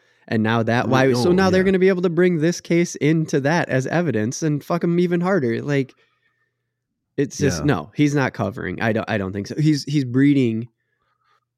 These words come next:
Speaker 1: another cheater. Like, he, he's, it's, it, it's,
Speaker 2: I think
Speaker 1: it's in his
Speaker 2: he's,
Speaker 1: family,
Speaker 2: yeah.
Speaker 1: right? Like, he's just like, "It's fine to cheat. It's
Speaker 2: I,
Speaker 1: okay."
Speaker 2: yeah.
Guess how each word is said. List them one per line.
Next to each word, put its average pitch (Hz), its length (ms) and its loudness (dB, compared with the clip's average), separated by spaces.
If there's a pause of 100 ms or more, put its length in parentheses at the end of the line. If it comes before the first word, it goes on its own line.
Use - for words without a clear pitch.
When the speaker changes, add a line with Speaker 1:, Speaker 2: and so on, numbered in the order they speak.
Speaker 1:
another 120 300 0
cheater. 87 380 -6
Like, 127 200 -2
he, 131 180 -8
he's, 143 320 0
it's, 127 240 -2
it, - 420 -10
it's, 156 220 -2
Speaker 2:
I 143 60 0
think 185 180 2
Speaker 1:
it's 156 80 -4
in 156 100 0
his 123 120 -2
Speaker 2:
he's, - 40 -16
Speaker 1:
family, 107 360 -2
Speaker 2:
yeah. 135 120 -4
Speaker 1:
right? 107 260 -2 (140)
Like, 107 160 -4
he's 123 240 -4
just - 200 -6
like, 101 180 -4
"It's 104 100 -18
fine 120 240 -2
to 107 80 -6
cheat. - 340 -10
It's 120 160 -2
Speaker 2:
I, 117 60 -2
Speaker 1:
okay." 95 260 -12
Speaker 2:
yeah. 101 420 -8